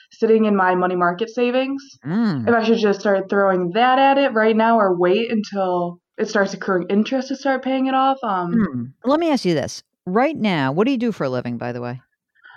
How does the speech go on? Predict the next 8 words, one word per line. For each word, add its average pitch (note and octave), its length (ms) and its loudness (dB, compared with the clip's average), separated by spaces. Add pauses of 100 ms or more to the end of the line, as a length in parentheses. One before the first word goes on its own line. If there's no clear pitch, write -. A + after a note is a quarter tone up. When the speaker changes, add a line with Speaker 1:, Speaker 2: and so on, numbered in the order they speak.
(140)
Speaker 1:
I A#3+ 320 4
currently C#4 320 2
work G#3 260 2
at G3 160 0
G G3 200 -2
M G3+ 340 0
as F3+ 380 -4
a E3+ 380 -6